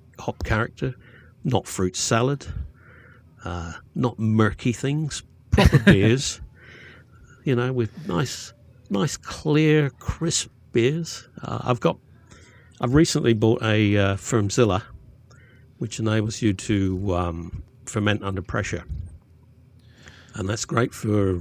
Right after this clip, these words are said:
for transferring. And I, and I, I feel as though it's giving a better flavour profile, not only from being able to do dry hopping, uh, without oxygen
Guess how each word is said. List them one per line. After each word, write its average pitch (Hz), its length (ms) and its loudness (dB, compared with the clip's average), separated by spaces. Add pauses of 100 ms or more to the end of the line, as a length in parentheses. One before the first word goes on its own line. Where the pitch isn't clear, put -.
for - 160 -6
transferring. 101 720 -2
And 95 240 -6
I, 104 160 -4 (640)
and 110 260 -6
I, 104 280 -6 (540)
I 101 100 -6
feel 160 500 0
as 123 140 0
though 123 480 2 (1000)
it's 110 240 -2
giving 117 340 0
a 101 60 -4 (240)
better 110 380 -2
flavour 101 540 -4
profile, 104 460 -4
not 120 200 -2
only 117 340 2
from 98 420 -8 (800)
being 101 180 0
able 98 300 2
to - 100 -10
do 95 220 2
dry 95 280 2
hopping, 95 680 -4 (880)
uh, 87 340 -8
without 98 380 -2
oxygen - 960 -6